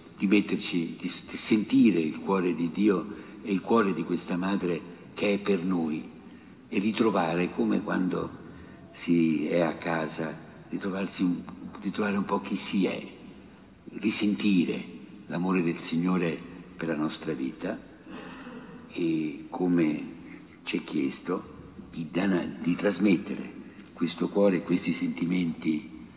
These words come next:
a quei, a tanti che, di, che ne hanno sete, ai tanti che li cercano. Ringraziamo il Signore per il dono di questa storia, e anche qui, eh, tutti noi ereditiamo tanta storia.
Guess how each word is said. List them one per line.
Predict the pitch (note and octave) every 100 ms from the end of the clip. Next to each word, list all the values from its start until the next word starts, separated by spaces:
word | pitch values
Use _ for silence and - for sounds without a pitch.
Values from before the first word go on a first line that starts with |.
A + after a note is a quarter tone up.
| - - -
a | D#2+
quei, | - F2 E2
a | E2
tanti | D#2 E2 D#2+ D#2 D#2+
che, | - D#2 D2+ D2 -
di, | D#2+ -
che | - F2
ne | E2
hanno | D#2 D#2+
sete, | D#2+ - A1+ - - - - - - - -
ai | -
tanti | - D#2+ -
che | - -
li | -
cercano. | - - - - - - - A#3+ - G#3+ F3+ - -
Ringraziamo | F2+ F2 D#2+ D#2+ D#2+ D#2
il |
Signore | - D2+ E2+ D#2+
per | D2+ - - D2 - - - - -
il | D2+
dono | G2 G2
di | -
questa | - E2 -
storia, | - - E2 D#2 - - - - - - - - - - - -
e | -
anche | D#2+ - -
qui, | - - - - - - - - - - - -
eh, | - - -
tutti | - G#2+ A2+
noi | G2+ G#2
ereditiamo | G2 G2+ G2+ - F#2 E2 D2+
tanta | D#2 D#2 -
storia. | - - D2 C2 -